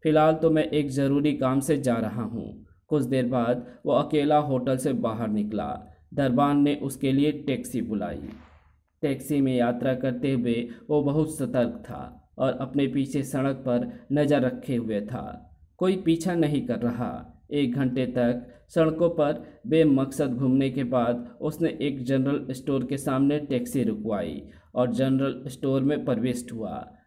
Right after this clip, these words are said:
जो भारतीय मूल के किसी नागरिक का था। स्टोर के काउंटर पर पहुंचकर उसने कहा, "मुझे अपनी पत्नी के लिए एक मैक्सी चाहिए जिस पर नीले सितारे लगे हो।"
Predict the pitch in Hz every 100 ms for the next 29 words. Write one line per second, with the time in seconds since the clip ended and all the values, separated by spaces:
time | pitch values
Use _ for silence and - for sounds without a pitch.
0 | _ 143 131 139 139 139 151 139 139 139
1 | 147 143 143 135 143 120 123 120 113 120
2 | 104 101 - 123 - - - - - -
3 | - _ _ _ - - _ _ _ _
4 | _ _ _ _ _ _ _ _ _ -
5 | 143 170 165 160 160 - 143 143 147 139
6 | 143 120 143 147 - 143 131 - - 147
7 | - 135 120 120 123 - - - _ _
8 | 139 160 175 151 160 156 - 143 160 156
9 | 156 151 147 151 - 151 147 139 135 143
10 | - 139 120 120 117 98 104 - - -
11 | 156 156 160 147 139 139 143 135 131 123
12 | 120 120 113 104 113 101 90 - -